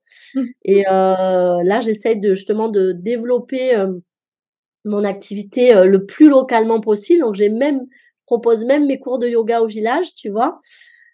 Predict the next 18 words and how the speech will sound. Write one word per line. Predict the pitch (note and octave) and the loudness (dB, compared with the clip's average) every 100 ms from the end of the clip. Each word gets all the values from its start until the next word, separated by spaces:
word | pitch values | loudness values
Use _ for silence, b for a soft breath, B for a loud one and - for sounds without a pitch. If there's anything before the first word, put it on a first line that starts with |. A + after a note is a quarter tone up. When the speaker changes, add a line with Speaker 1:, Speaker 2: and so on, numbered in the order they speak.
| _ | _
Speaker 2:
Euh, | G3 G3 | -4 -2
je | G3+ | -2
viens | G#3 | -2
d'ouvrir | A3 A#3+ A#3 | -2 -2 -2
mon | A3+ | -4
petit | G#3 - | -4 -4
atelier | A3 G#3+ G#3+ A3 | -4 0 0 0
boutique, | G3+ A3 - C4 C4+ C4+ | -2 -8 -8 -4 -4 0
euh, | G#3 G3 | 2 2
où | G3 | 0
je | G3 | -4
compte | G3 A3+ A3+ A3 | -6 -4 -4 -6
proposer | F3+ - G3 G#3+ G3+ B3 | -10 -6 0 0 2 0
des, | G3 G3+ F#3+ | 4 4 6
des | F#3 F#3+ | 4 0
ateliers | G3+ G3+ G3+ G3 | 0 -2 -2 -2
de | |
cuisine. | G3 G#3+ G#3 C4+ | -4 -10 -2 4